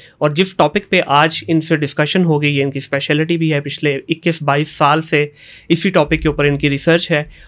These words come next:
और, अ, पाकिस्तान में ये टॉपिक काफ़ी नया है। इनफैक्ट मैंने भी जब इसके ऊपर रिसर्च, अ, स्टार्ट की, तो मेरे लिए भी कोई बहुत ज़्यादा इन्फॉर्मेशन, अ, मौजूद नहीं थी मेरे पास, तो मैंने भी इसके बारे में थोड़ी बहुत इन्फॉर्मेशन जो मेरे नाकिस, अ, रिसर्च के मुताबिक कर सका, वो की।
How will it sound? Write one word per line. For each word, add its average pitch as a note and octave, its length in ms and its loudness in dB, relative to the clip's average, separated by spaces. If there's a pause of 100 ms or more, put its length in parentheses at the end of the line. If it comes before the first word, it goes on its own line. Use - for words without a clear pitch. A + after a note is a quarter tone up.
(120)
और, C#3 280 4
अ, C#3 120 4
पाकिस्तान E3+ 400 2
में G#3 120 4
ये G3+ 140 2
टॉपिक E3 340 0
काफ़ी D#3+ 260 -2
नया D#3+ 260 4
है। D#3+ 300 -2
इनफैक्ट D3+ 380 -2
मैंने D3 220 2
भी E3+ 80 2
जब D#3 160 0
इसके D3+ 280 -4
ऊपर D3+ 180 0
रिसर्च, D3+ 480 -2
अ, C#3+ 160 2
स्टार्ट D3+ 340 4
की, D#3+ 160 0
तो D#3+ 100 0
मेरे C#3+ 180 2
लिए D3+ 140 0
भी D3+ 100 -4
कोई D3+ 120 -4
बहुत D#3 200 2
ज़्यादा D#3 200 0
इन्फॉर्मेशन, D3 580 -2
अ, C#3+ 440 -6
मौजूद D3 340 0
नहीं D#3+ 160 2
थी F#3+ 100 -2
मेरे C#3 160 2
पास, C#3+ 260 -2 (260)
तो D3 60 2
मैंने C#3 200 2
भी D3+ 80 4
इसके D3 180 -2
बारे C3+ 180 0
में C#3+ 80 -2
थोड़ी D3 200 -2
बहुत D3 200 0
इन्फॉर्मेशन C#3 460 -2
जो C3+ 80 -2
मेरे C3+ 220 -4
नाकिस, C#3+ 480 -2 (400)
अ, C#3+ 100 2
रिसर्च D#3+ 340 2
के E3 100 0
मुताबिक D3 380 0
कर D#3 120 2
सका, C#3+ 280 -2
वो C#3 120 0
की। E3 260 0